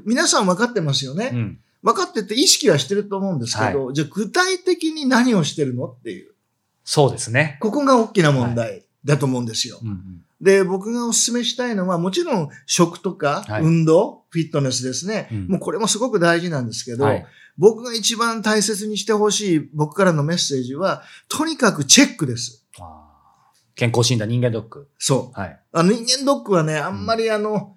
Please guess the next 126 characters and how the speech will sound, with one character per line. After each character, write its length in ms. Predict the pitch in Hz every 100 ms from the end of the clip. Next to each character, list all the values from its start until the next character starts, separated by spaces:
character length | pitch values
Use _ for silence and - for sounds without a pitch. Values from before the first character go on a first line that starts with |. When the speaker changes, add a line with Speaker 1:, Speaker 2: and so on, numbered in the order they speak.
| _
Speaker 1:
え 1120 | - 180 170 175 170 165 165 165 165 160 123 120
ー、 100 | 156
高 260 | 196 202 190
い 60 |
や 100 | 135
つ 120 | 120
だ 100 | 123
と、 320 | 120 143 139 120
Speaker 2:
う 20 |
ん。 20 |
Speaker 1:
シ 280 | 110 165 156
ー 40 |
テ 60 | 160
ィ 40 | 147
ー 20 |
取 160 | 139 123
っ 40 |
た 100 | 123
り、 100 | 123
Speaker 2:
は 40 | 127
い、 20 |
Speaker 1:
エ 20 |
ム 100 | 139
ア 20 | 147
ー 120 | 139
ル。 60 |
Speaker 2:
は 80 | 117
い、 40 | 87
は 0 |
い、 100 | 90
は 60 |
い。 40 | 85 - _
Speaker 1:
あ 120 | - 208
れ 100 | 226
は 100 | 214
ち 100 | 214
ょ 20 |
っ 40 |
と 60 | 143
被 120 | 156
爆 300 | 196 202 196 202 196
し 80 | 185
す 160 | - 208
ぎ 60 |
る 60 | 196
可 20 |
能 60 | 127
性 120 | 123
Speaker 2:
あ 40 |
ー、 20 | 131
言 80 |
い 40 | 147
ま 120 | 151
す 80 | 139
よ 120 | 113
ね。 260 | 131 143 135
Speaker 1:
が 180 | 147 156
あ 60 |
る 80 | 160
の 200 | 131 123
で、 180 | 147 156
Speaker 2:
良 100 | 123
し 140 | 120
悪 80 | 127
し 100 | 98
あ 60 | 90
り 60 |
ま 80 | 90
す 40 | 269
よ 60 |
ね。 40 | 339
Speaker 1:
あ 20 |
ん 20 |
ま 80 | 330
り 80 | 302
僕 240 | 294 240
は 80 | 190
お 60 |
勧 240 | 147 - 175
め 80 | 175
し 140 | 165
な 100 | 165
い 60 | 143
ん 40 |
で 60 | 120
す 120 | -
け 100 | 131
ど、 340 | 170 160 131 - - -
Speaker 2:
う 40 |
ん。 20 |
Speaker 1:
い 20 | 247
わ 80 |
ゆ 80 | 269
る 60 | 185
も 180 | 214 175
う 80 | 156
簡 220 | - 247
易 160 | 262
的 200 | 262 247
な、 160 | 240 240
一 200 | 202 202
般 160 | 240 254
的 200 | 262 262
な 100 | 262
健 260 | 226 226
康 160 | 226 220
診 180 | 233 214
断 160 | 156
で 100 | 123
い 60 | 165
い 60 | 175
と 80 |
思 220 | 131 143 156
う 40 |
ん 20 |
で 60 | 110
す 80 | 180
ね。 80 | -
Speaker 2:
お 20 |
う。 40 |
は 20 |
い、 40 | 107
は 60 |
い、 20 |
は 60 |
い。 40 | 98